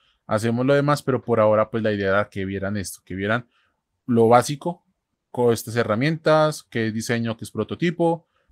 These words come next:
eh, este panel de controles más o menos, porque ese panel de controles tiene muchas más cosas para ver, y pues, bu-,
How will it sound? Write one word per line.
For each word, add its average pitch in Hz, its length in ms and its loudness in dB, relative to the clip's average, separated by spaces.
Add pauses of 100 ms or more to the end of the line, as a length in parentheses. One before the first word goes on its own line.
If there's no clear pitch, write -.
(240)
eh, 113 420 -2
este 120 240 -6
panel 120 320 -2
de 110 100 -4
controles 104 440 -6
más 104 180 -2
o 123 60 -4
menos, 160 280 0
porque 135 260 -6
ese 127 140 -6
panel 117 280 -4
de 113 80 -6
controles 104 400 -6
tiene 107 140 -8
muchas 110 280 -6
más 113 160 -8
cosas 117 240 -8
para 143 180 2
ver, 156 220 0 (480)
y 127 120 -4
pues, 113 180 0
bu-, 107 140 -6